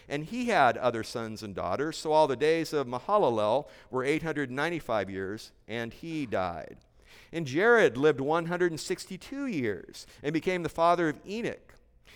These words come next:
Then Jared lived eight hundred years after he became the father of Enoch, and he had other sons and daughters.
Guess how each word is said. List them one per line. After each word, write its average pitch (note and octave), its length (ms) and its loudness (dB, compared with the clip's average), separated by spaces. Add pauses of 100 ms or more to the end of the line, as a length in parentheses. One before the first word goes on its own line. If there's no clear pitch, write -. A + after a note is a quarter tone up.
(120)
Then C3 220 -4
Jared D3 400 2
lived C#3+ 260 4
eight D3 180 0
hundred D#3+ 360 0
years C#3+ 420 -2
after D#3+ 320 4
he C#3+ 80 -2
became B2+ 320 -6
the A#2+ 80 -4
father A2+ 380 0
of - 120 -14
Enoch, G#2+ 460 -10 (220)
and F#3+ 100 -6
he A3+ 120 0
had G#3 200 6
other D3+ 300 4
sons C3 380 -6
and A2 120 -8
daughters. G2+ 560 -4